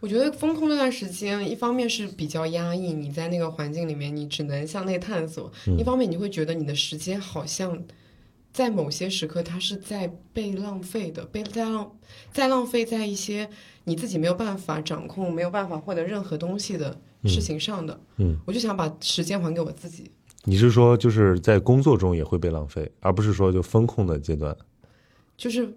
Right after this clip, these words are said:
Speaker 1: 只要不是为我自己个人做的东西，我都觉得它没有那么强烈的意义。
Speaker 2: 哇，你这个其实才是真正的这个，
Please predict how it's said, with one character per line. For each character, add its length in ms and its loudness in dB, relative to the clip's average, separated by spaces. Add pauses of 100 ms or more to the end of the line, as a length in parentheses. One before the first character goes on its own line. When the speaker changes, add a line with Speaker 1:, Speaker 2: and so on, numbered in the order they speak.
Speaker 1:
只 140 0
要 160 2
不 120 -6
是 120 -4
为 100 -4
我 160 0
自 160 -12
己 140 -10
个 160 -4
人 200 -2
做 140 -4
的 100 -4
东 240 -6
西， 220 -8
我 80 -12
都 100 -6
觉 200 -4
得 80 -4
它 200 -10
没 140 -4
有 140 -2
那 100 -2
么 100 -2 (120)
强 340 -8
烈 100 -2
的 140 -8
意 260 -12
义。 220 -12 (120)
Speaker 2:
哇， 200 8
你 240 4
这 140 8
个 100 8
其 80 0
实 160 8
才 160 4
是 160 4
真 180 4
正 200 4
的 100 0
这 140 0
个， 280 -2